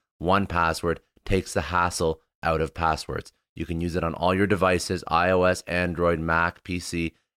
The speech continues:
Everything syncs seamlessly. And with top-notch security audits and encryption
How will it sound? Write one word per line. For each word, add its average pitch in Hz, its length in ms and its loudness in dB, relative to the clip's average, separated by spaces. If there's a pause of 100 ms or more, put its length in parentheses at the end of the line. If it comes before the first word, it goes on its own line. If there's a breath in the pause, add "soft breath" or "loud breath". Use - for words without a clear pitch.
Everything 101 480 0
syncs - 600 -2
seamlessly. 92 680 -2 (280)
And 87 100 -4
with 90 140 -2
top-notch 92 540 2
security 98 480 2
audits 90 340 2
and 85 160 -4
encryption 113 500 0